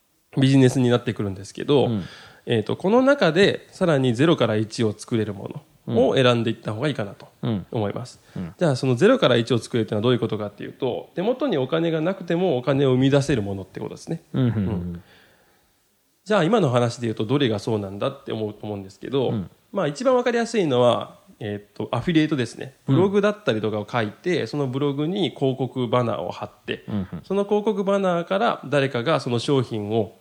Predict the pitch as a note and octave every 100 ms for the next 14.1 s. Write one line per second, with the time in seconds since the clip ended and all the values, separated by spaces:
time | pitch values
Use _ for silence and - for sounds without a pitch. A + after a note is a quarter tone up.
0 | _ - A2 G#2 G2+ G#2+ A#2+ A#2 A#2 A2+
1 | A2 A#2 A2 - A#2+ - F3 F#3 F3+ G3+
2 | A#3 - - C3 F#2 - C#3+ E3 E3+ F#3+
3 | G3 - - - C#3+ C#3+ A#2 A2 - A2+
4 | A2+ A#2+ D3 - D3 D3 C#3 D3+ D3 A2+
5 | G#2+ C3 - - A#2 A#2 A2 A2+ G#2+ A#2+
6 | G#2+ A#2 F3+ D3+ - A#2+ - - - _
7 | C3 G#2 F2+ - - - - G#3 B3+ -
8 | - A#3 A#3 A#3 - B2+ A#2+ A#2 F3 G3+
9 | G3 F#3 C3 G#2 G2+ G#2 F#2+ G#2 A2+ C3+
10 | C3 F2+ _ _ _ _ _ _ _ -
11 | F3+ - - _ _ _ C3 A#2+ A2 A2
12 | G#2+ G2+ G2 F#2+ _ _ _ _ _ _
13 | _ _ E3 E3 D#3+ E3 D3+ B2+ B2+ F3+
14 | F3